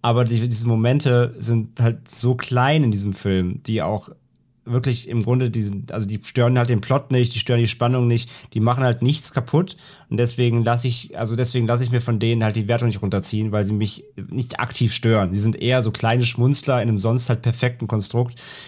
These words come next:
über die man, man, über die man einfach sehr gut hinwegsehen kann, ähm, weil sie trotzdem irgendwie charmant sind auf ihre, äh, quirkige Art irgendwie.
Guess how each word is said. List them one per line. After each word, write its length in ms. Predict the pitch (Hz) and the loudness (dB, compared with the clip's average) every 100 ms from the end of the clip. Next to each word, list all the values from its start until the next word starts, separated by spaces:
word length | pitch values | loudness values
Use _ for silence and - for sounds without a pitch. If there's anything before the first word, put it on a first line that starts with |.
| - | -8
über 160 | 107 110 | -2 0
die 340 | 110 113 117 - | 2 0 -2 -6
man, 380 | 110 - 110 - | -8 -6 -6 -8
man, 200 | 67 113 | -8 -6
über 200 | - 110 | -6 -2
die 80 | 117 | 0
man 100 | 117 | 0
einfach 160 | 113 117 | 0 0
sehr 140 | 120 | 0
gut 160 | 117 117 | 0 0
hinwegsehen 640 | 107 117 113 - 101 95 | 2 0 -2 -2 0 0
kann, 340 | - 87 85 - - | -2 -4 -6 -10 -12
ähm, 320 | 98 90 98 | -8 -6 -6
weil 160 | 101 98 | -4 -2
sie 60 | 95 | -4
trotzdem 440 | 101 98 104 98 | -6 -4 -2 -2
irgendwie 260 | 87 101 98 | -2 -2 -2
charmant 380 | 95 92 95 | -2 -2 -2
sind 220 | - 87 82 | -4 -6 -6
auf 120 | 80 | -8
ihre, 280 | 87 90 85 - | -8 -10 -10 -16
äh, 320 | 67 65 - - | -16 -14 -16 -16
quirkige 600 | - 110 107 - 95 101 | -2 -2 -2 -6 -4 -2
Art 240 | 82 101 80 | -2 -2 -4
irgendwie. 400 | 87 87 98 | -6 -6 -6